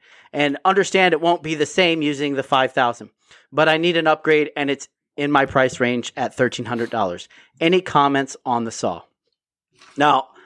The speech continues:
uh, me personally, I use the, the DeWalt thirty,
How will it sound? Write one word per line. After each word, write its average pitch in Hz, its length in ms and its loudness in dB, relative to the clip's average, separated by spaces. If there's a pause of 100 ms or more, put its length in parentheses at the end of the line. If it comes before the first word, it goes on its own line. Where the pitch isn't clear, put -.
(580)
uh, 120 400 2 (180)
me 156 300 0
personally, 160 600 2
I 131 200 0
use 143 380 -6
the, 117 420 -2 (320)
the 123 100 -8
DeWalt 123 400 0
thirty, 123 400 -2